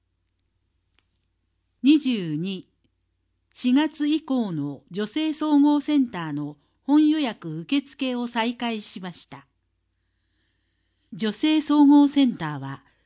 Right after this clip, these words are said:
改修工事等のため、三月までの施設利用を休止していますが、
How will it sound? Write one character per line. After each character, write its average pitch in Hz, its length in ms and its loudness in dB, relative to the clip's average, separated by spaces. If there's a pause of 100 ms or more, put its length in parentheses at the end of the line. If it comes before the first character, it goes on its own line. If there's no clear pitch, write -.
(140)
改 285 240 0
修 302 260 0
工 294 260 2
事 175 180 -6
等 247 220 0
の 165 140 -4
た 151 160 -10
め、 147 240 -6 (480)
三 320 300 4
月 269 260 2
ま 190 160 -2
で 170 140 -4
の 147 340 -4
施 - 120 -14
設 269 400 -2
利 185 120 -4
用 254 380 0
を 240 60 -6
休 254 180 4
止 277 200 2
し 262 120 -8
て 247 100 -2
い 226 120 -2
ま 208 120 -4
す 151 160 -12
が、 131 200 -10